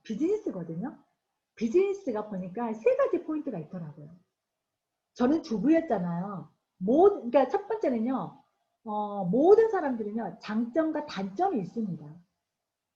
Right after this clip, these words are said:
그런데, 어, 저는요, 스펙이 하나도 없었던 사람이에요. 주부였기 때문에 잘하는 것도 없었고, 기술도 없었고, 근데 여기서 보니까 장점을 극대화라는 말 있죠.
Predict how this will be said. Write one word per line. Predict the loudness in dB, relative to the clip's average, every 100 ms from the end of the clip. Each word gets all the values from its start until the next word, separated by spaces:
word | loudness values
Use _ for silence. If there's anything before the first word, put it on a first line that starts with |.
| _ _ -2
그런데, | -2 0 2 0 -2 -8 _ _ _ _ -8
어, | -2 -2 -2 -6 -8
저는요, | -2 0 0 0 -2
스펙이 | -2 4 4
하나도 | 4 0 0
없었던 | -2 0 0 0 -4
사람이에요. | -4 -4 -6 -8 -12 -18 -20 _ _ _ _ _ _ _
주부였기 | 0 4 4 2 -2
때문에 | -4 -4 -2 -4
잘하는 | -2 0 0
것도 | 0 -2
없었고, | -4 -2 -4 -2
기술도 | -2 0 2 2 2 -2
없었고, | -4 -2 -2 -2 -6 -6 _ _ _ _ _ _ _ _ _
근데 | 0 4 4 6
여기서 | 4 4 0
보니까 | -4 -6 -4 -4 -2 -6 -12 _ _ _ _ _
장점을 | 0 0 2 4 6 6 4
극대화라는 | 0 2 2 2 0
말 | -2
있죠. | -6 -4 -6 -6 -10